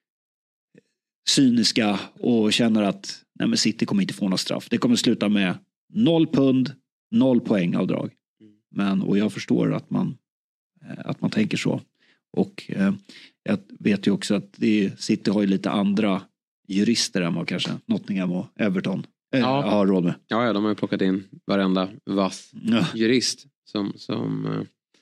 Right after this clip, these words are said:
Speaker 2: kan hjälpa dem i de här frågorna då. Men sett till bottenstriden då, så, mm, kommer jag redan nu slå ner på,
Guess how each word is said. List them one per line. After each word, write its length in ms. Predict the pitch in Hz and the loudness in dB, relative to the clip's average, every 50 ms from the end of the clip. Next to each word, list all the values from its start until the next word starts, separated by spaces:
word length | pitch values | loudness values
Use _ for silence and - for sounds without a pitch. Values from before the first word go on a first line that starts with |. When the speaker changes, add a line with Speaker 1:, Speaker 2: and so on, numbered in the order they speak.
| _ _ _ _ _ _ _ | _ _ _ _ _ _ _
Speaker 2:
kan 120 | - 120 123 | 0 0 2
hjälpa 340 | 123 110 95 - - 107 | 2 0 0 0 0 2
dem 300 | 104 104 101 98 98 - - - | 2 2 2 0 0 -2 -2 -2
i 140 | - 104 104 | 0 0 2
de 120 | 101 101 | 0 0
här 120 | 101 98 95 | 0 -2 -2
frågorna 400 | - 104 101 98 98 95 98 101 | 0 0 0 0 0 0 0 0
då. 100 | 98 98 - - - - - - - - - - _ _ _ _ _ _ - | -2 -4 -6 -10 -20 -20 -20 -20 -20 -20 -20 -20 _ _ _ _ _ _ 0
Men 460 | 139 143 175 190 185 170 165 139 131 | 2 2 4 2 2 0 0 0 0
sett 160 | - 180 165 | 0 2 2
till 100 | 180 175 | 2 2
bottenstriden 480 | 185 180 - 160 143 - 190 190 190 175 | 2 2 2 2 2 2 2 4 4 4
då, 160 | 147 131 123 | 4 2 2
så, 360 | - - 135 127 117 107 107 | 2 2 2 4 4 4 2
mm, 460 | 110 101 107 110 107 110 101 95 92 | 2 2 0 0 2 2 2 0 2
kommer 220 | - 147 131 135 139 | 2 2 2 4 4
jag 60 | 131 | 4
redan 220 | 131 123 123 123 | 2 2 2 4
nu 140 | 127 139 151 | 4 4 2
slå 160 | 147 - 151 | 2 2 2
ner 260 | 131 131 147 165 156 139 | 4 4 4 2 2 0
på, 360 | 143 - 117 110 107 104 | 0 0 2 2 2 2